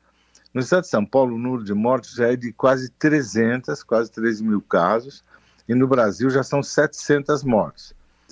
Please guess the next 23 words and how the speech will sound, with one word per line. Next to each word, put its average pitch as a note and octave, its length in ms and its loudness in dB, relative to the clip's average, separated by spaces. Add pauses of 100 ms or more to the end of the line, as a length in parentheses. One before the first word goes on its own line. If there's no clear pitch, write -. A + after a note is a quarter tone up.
(140)
E A2+ 60 4
o A2+ 60 4
número C#3 200 2
de B2+ 80 2
mortes A2+ 400 2
já A2+ 120 4
é A#2 100 4
maior G#2+ 300 2
que - 100 0
o A#2 40 4
ano A2+ 120 0
passado. G#2+ 520 -4 (840)
É, A#2+ 320 2 (440)
sempre D3+ 560 2
a C3+ 40 4
vacinação A#2 1000 0
é G#2+ 60 2
a G2 40 -2
forma G#2 440 0
mais G#2+ 320 2
importante G#2 560 -2
de F#2 40 -12
prevenção. G#2 640 -2